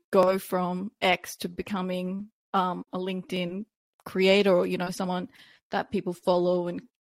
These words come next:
communicate with? And, you know, how did you even get into LinkedIn? I'm really curious about your journey.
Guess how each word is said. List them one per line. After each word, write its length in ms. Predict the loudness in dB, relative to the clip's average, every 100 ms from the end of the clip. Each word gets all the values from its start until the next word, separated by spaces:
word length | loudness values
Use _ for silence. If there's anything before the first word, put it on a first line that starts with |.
| -8
communicate 640 | -4 -4 -4 -2 -2 0
with? 380 | 0 0 -2 -6
And, 180 | -10 -8
you 80 | -10
know, 80 |
how 180 | -8 -6
did 180 | -6 -4
you 60 | -4
even 160 | -4
get 160 | -4 -6
into 260 | -6 -6 -6
LinkedIn? 320 | -8 -10 -8
I'm 200 | -8 -8 -2
really 240 | 0 0
curious 400 | -4 -8 -8 -6
about 200 | -8 -6
your 100 | -8
journey. 500 | -8 -6 -6 -6 -10